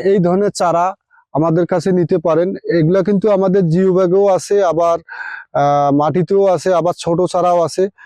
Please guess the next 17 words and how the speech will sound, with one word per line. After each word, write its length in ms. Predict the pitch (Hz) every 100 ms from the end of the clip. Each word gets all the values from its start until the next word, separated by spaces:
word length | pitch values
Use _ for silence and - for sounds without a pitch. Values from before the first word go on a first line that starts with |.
| - _ -
মানে 140 | 160 170 -
পাঁচ 180 | 190 -
থেকে 260 | 226 220 226
সাতটা 420 | - 196 - 208
আইটেমের, 440 | 190 214 214 226
আহ, 560 | 208 196 180 165 156 151
ছোট 220 | - 175 185
বড় 280 | 180 185
চারা 320 | 175 180 165 160
আছে। 240 | 151 165
যারা 280 | 156 160 165 - - - _
বিভিন্ন 360 | 147 170 202 208
সাইজের 320 | 190 180 190
চারা 240 | 185 175 175
খুঁজতেছেন, 460 | 170 - 170 180
পাচ্ছেন 380 | 175 160 - 170
না, 200 | 160 170